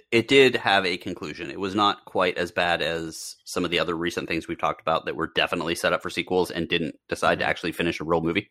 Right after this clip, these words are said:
Speaker 2: Yeah,
Speaker 1: Um,
Speaker 2: no, no. It, it definitely finished the movie, but it was like one of those Marvel, um, post-credit scenes.
Speaker 1: Yeah.
Speaker 2: So they, they, they set up, like, a Marvel pros-,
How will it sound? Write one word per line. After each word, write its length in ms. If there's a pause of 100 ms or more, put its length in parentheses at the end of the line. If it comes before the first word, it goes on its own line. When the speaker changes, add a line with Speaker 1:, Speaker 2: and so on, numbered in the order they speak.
(640)
Speaker 2:
Yeah, 280
Speaker 1:
Um, 60
Speaker 2:
no, 100
no. 160
It, 140 (240)
it 100
definitely 400
finished 480
the 80
movie, 500 (260)
but 120
it 80
was 180
like 220
one 160
of 120
those 340
Marvel, 720
um, 360
post-credit 600
scenes. 420 (280)
Speaker 1:
Yeah. 180 (1200)
Speaker 2:
So 180
they, 140
they, 520
they 140
set 240
up, 120
like, 160
a 60
Marvel 320
pros-, 240